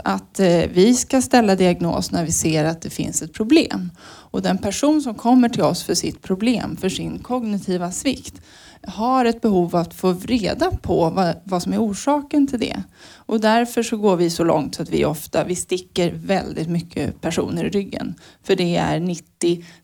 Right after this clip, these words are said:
till och med nittioåtta procent säkerhet på det. Eh, och det är ju för att vi har f-, fått veta, dels för att jag själv skulle vilja veta för att kunna göra planerade beslut, men också för att kunna stilla mig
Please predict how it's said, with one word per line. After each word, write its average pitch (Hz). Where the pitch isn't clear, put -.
till 175
och 175
med 165
nittioåtta 180
procent 180
säkerhet 226
på 269
det. -
Eh, 185
och 220
det 254
är 233
ju 233
för 170
att -
vi 170
har 180
f-, -
fått -
veta, 185
dels 240
för 247
att 185
jag 165
själv 320
skulle 240
vilja 220
veta 180
för 180
att 180
kunna 180
göra 170
planerade 170
beslut, -
men 240
också 190
för 208
att 202
kunna 190
stilla 185
mig 240